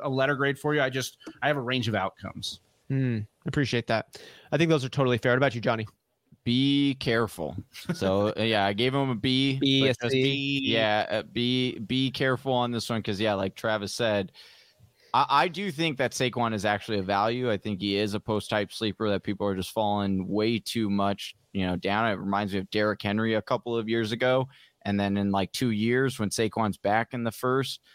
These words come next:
Speaker 3: we'll be like, "Oh, remember the days when Saquon was, like, third and fourth round?" That just, again, that could be completely wrong. That's just the feeling I get. Not fantasy advice. Do your own research, but,
Speaker 2: <laughs>
Speaker 3: uh, that's, that's what I'm getting at. But, uh, yeah, so overall, I'd say it's a B.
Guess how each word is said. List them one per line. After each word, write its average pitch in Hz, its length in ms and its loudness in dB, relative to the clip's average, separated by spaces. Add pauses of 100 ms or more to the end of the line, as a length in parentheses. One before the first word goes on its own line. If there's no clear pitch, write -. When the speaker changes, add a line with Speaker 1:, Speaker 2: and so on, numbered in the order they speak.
(140)
Speaker 3:
we'll 98 100 -4
be 104 220 0
like, 98 280 0
"Oh, 160 140 2
remember 143 300 -2
the 139 80 -2
days 139 500 -2
when 117 140 0
Saquon 147 500 -2
was, 120 200 -2
like, 113 340 -2
third 127 280 0
and 113 160 -2
fourth 123 300 -2
round?" 127 320 -2
That 131 180 2
just, - 280 -4 (260)
again, 147 400 2
that 123 160 0
could 131 80 -4
be 110 140 -2
completely 120 420 0
wrong. 127 400 0
That's 113 180 0
just 117 160 -4
the 104 80 -6
feeling 127 320 0
I 123 80 0
get. 123 320 0
Not 110 300 0
fantasy 123 380 0
advice. 123 400 0
Do 120 120 -4
your 123 180 2
own 113 120 2
research, 127 540 0
but, 113 240 2 (180)
Speaker 2:
<laughs> - 160 -20
Speaker 3:
uh, 117 240 4
that's, 120 460 0 (200)
that's 127 200 0
what 123 80 2
I'm 120 200 0
getting 98 280 0
at. - 240 -4
But, 110 180 2
uh, 95 220 2
yeah, 98 320 0
so 101 240 -2
overall, 110 500 0
I'd 107 180 -2
say 104 360 0
it's 98 160 -6
a - 20 -8
B. 82 260 -8